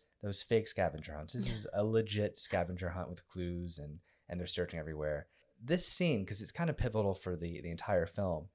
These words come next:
Speaker 1: it felt a little too saccharine for me. You know, it was a little
Speaker 2: Mm-hmm.
Speaker 1: too sugary sweet. Um, and that's, and I was worried because this is, like, the first time we, we kinda see
Speaker 2: Mm-hmm.
Speaker 1: the, the movie, right? Um, but I will say, I did appreciate,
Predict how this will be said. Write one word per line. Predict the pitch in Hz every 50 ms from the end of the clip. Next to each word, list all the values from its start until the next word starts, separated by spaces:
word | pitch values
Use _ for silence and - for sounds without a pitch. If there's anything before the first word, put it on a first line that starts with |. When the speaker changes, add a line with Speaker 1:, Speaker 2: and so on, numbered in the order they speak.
| _ _ _ _ _ _ _ _ _ -
Speaker 1:
it | 120 104 -
felt | - - - 175 190 196 - -
a | 117 113
little | 113 113 120 123 143 151 151 156 151 151 151 151 151 151 - _ _ _ _ -
too | - 135 120
saccharine | 110 - - 104 101 104 - 92 80 73
for | - - 71 -
me. | - - - - - _ -
You | 85 92
know, | 90 92
it |
was | 98 101 107
a | 104
little | 107 139 156 160
Speaker 2:
Mm-hmm. | - 214
Speaker 1:
too | 220 135 120
sugary | - - 127 104 110 104 101 95
sweet. | - - - 87 85 85 80 - - - _ _ _ _ - - _ _ _ _ -
Um, | 87 92 92 92 90 90
and | 85 101 113
that's, | 139 160 160 - - - - - -
and | 120 117
I | 113 123
was | 117 113 - - -
worried | 135 131 160 170 139
because | - 98 101 95
this | 127 139
is, | 127 127
like, | 113 -
the | 104
first | - - 113 107 101 - -
time | - 101 98 95 92
we, | 87 90 - -
we | 101 90
kinda | - - 95 87 82
see | - - - 120 117 117 117 113 113 110 110 _ -
Speaker 2:
Mm-hmm. | 240 226 202 196 208 226 233 240 -
Speaker 1:
the, | 95
the | 92 101
movie, | 120 170 214 190 - 76 69
right? | 73 82 90 87 - - _ _ _ _ _ _ _ -
Um, | 95 98 95 90 87 80 -
but | 107 117 117
I | 120
will | 127 156 180 175
say, | 165 - - 107 98 92 90 -
I | 101 107
did | 98 104 143 160
appreciate, | 175 151 - - 117 110 - - 104 98 98 98 98 98 -